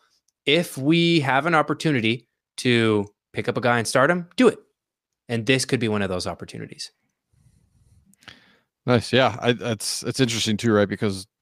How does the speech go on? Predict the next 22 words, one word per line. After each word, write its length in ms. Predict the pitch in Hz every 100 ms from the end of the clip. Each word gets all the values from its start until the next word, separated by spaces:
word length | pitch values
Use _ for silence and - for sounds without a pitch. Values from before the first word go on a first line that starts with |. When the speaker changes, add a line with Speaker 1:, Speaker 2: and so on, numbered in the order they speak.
| -
Speaker 2:
Terrell 300 | 107 101 98
Dodson, 480 | 98 95 - 101
Terrell 440 | 98 - - 101 98
Bernard, 500 | 95 98 98 98 98 _ _
Tyrell 600 | - 127 123 107 98 101 - _
Dotson, 500 | 104 98 - 104 101 _
Terrell 540 | - 117 107 107 101
Bernard 460 | 92 98 98 95 98 - - _
was 80 | 113
such 140 | 131
a 60 | 117
big 180 | 117
conversation 600 | 98 110 101 98 104 -
in 80 | 95
the 60 | 95
offseason 540 | 95 95 - 95 95
too. 200 | - 98
And 100 | 95
now 160 | 95 98
here 160 | 98
we 120 | 101 101
are. 240 | 95 98